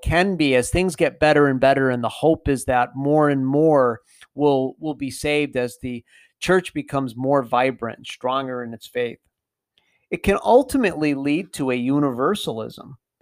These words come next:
believing that as our culture is transformed eventually, uh, we're gonna usher in a new type of heaven on earth. It's very, uh, post-millennial in some ways. Uh, more and more people embrace the gospel and are saved,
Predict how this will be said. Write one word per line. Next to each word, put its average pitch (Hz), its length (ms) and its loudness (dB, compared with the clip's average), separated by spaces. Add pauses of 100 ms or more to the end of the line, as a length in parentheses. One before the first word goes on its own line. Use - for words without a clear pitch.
(240)
believing 185 460 2
that 156 180 4
as 151 160 2
our 143 100 0
culture 180 560 -2
is 135 160 -6
transformed 165 800 -2
eventually, 127 800 -2 (520)
uh, 143 200 2
we're 165 140 2
gonna 165 160 2
usher 165 400 2
in 156 80 2
a 143 100 2
new 151 140 2
type 135 260 -2
of 127 100 -6
heaven 127 280 -4
on 123 160 -2
earth. 175 200 2
It's 135 120 -6
very, 214 400 2
uh, 147 220 2
post-millennial 151 880 -2
in 117 100 -8
some 110 240 -8
ways. - 320 -20 (1040)
Uh, 135 180 0
more 160 240 2
and 185 80 2
more 165 160 2
people 175 300 -8
embrace 143 340 -4
the 139 80 -10
gospel 123 460 -4
and 117 100 -8
are 117 80 -6
saved, 147 540 -2